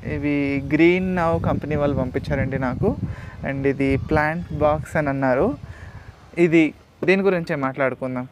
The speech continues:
అసలు ఇది ఎట్లా పనిచేస్తది, మనకు దీంతో uses ఏముంటాయి, ఆ, దీని cost ఎంత ఉంటది, మీరు తెప్పించుకోవాలంటే ఎట్లా ఉంటది ఈ పరిస్థితి, అవన్నీ కూడా మాట్లాడదాం.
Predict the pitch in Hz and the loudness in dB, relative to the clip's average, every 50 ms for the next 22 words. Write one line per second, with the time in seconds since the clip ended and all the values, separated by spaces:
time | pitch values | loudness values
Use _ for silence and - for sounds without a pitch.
0 | - - 143 143 - 143 135 139 139 127 139 135 135 135 135 131 127 - 156 151 | -12 -12 -6 -2 -2 0 0 0 0 0 0 0 2 2 2 0 0 0 0 0
1 | 160 151 143 135 135 135 - 147 127 139 139 131 127 131 131 123 - 139 127 131 | 0 0 0 0 -2 0 0 -2 0 0 -2 -2 -2 -4 -4 -4 -2 -2 -2 -2
2 | 135 131 156 143 135 143 151 147 156 147 - 160 147 139 139 139 139 135 139 131 | -2 0 0 0 2 2 0 0 -2 -2 -2 -2 -2 -2 -4 -6 -2 0 2 2
3 | 131 131 131 - - - - - - - - - - 147 147 147 156 160 165 156 | 2 0 -4 -8 -14 -20 -20 -20 -20 -14 -8 -2 2 2 4 4 4 2 2 4
4 | 185 170 175 185 - - 185 165 160 147 156 151 143 139 127 139 127 139 135 135 | 4 4 4 2 0 -2 -4 -2 -2 0 0 0 0 0 -2 -2 0 0 0 -2
5 | 139 139 135 - 135 131 151 143 - - 147 139 143 143 139 135 - - 139 135 | -2 -4 -4 -4 -4 -4 -6 -6 -4 -4 -4 -2 -4 -4 -6 -6 -6 -4 -4 -4
6 | 135 131 120 131 123 127 123 123 120 - - 123 123 - - - 123 - 139 127 | -4 -4 -4 -4 -2 -2 -2 -4 -4 -4 -6 -6 -6 -8 -10 -8 -6 -4 -4 -2
7 | 120 117 123 127 139 156 151 147 143 147 143 139 127 127 143 139 123 120 - 160 | -2 -4 -4 -4 -4 -4 -2 -2 0 0 0 0 -2 -2 -2 -2 -4 -4 -4 -6
8 | 214 | -6